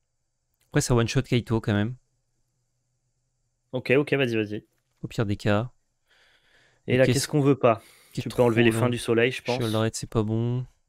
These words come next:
Speaker 1: Fin du soleil, c'est moyen. Euh.
Speaker 2: Ouais, tous ces one-off, là, c'est un peu random, mais bon. C'est
Speaker 1: Ce
Speaker 2: ton,
Speaker 1: compagnon,
Speaker 2: c'est ton kill,
Speaker 1: ça sert à
Speaker 2: quoi.
Speaker 1: rien contre lui, non ?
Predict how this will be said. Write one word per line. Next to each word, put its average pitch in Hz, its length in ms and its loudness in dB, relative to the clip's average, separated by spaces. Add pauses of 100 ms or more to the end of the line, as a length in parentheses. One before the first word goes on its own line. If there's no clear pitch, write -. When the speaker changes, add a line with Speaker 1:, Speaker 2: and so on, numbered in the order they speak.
(880)
Speaker 1:
Fin 117 80 -6
du 107 80 -8
soleil, 110 340 -2
c'est - 240 -10 (160)
moyen. 110 580 -2 (2000)
Euh. - 400 -8 (1800)
Speaker 2:
Ouais, 95 200 -8
tous - 120 -16
ces - 160 -2
one-off, 110 360 0
là, 113 80 -2
c'est - 120 -8
un 98 80 -4
peu 110 100 -6
random, 107 360 0
mais 104 100 -4
bon. 95 220 -10 (300)
C'est - 240 -14
Speaker 1:
Ce - 100 -20
Speaker 2:
ton, 95 60 -6
Speaker 1:
compagnon, 120 580 2
Speaker 2:
c'est 107 40 -2
ton - 0 -
kill, 120 100 -4
Speaker 1:
ça 107 60 -6
sert 107 140 -2
à 98 40 -2
Speaker 2:
quoi. 101 80 -2
Speaker 1:
rien 120 120 -4
contre 117 220 -6
lui, 110 100 -2
non ? 113 140 -6